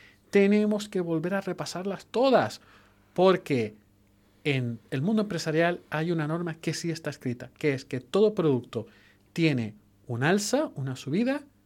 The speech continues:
un estancamiento, y lo que tenemos que intentar es que ese estancamiento se convierta otra vez en otra subida,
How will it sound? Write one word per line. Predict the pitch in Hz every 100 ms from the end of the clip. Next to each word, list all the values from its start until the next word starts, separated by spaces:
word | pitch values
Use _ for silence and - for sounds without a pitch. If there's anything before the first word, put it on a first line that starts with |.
| _ _ _ _ _ -
un | 262 247
estancamiento, | 180 - 247 254 180 170 208 202 202 208 202 - -
y | 156
lo | 143 135
que | 135
tenemos | 135 180 208
que | 208
intentar | 170 160 160 165
es | -
que | 175
ese | 147
estancamiento | - 185 196 156 165 160
se | 160 135
convierta | 127 123 156 156
otra | 175 139
vez | 170 - _ - _ -
en | 143
otra | 170 175
subida, | 165 170 185 127 107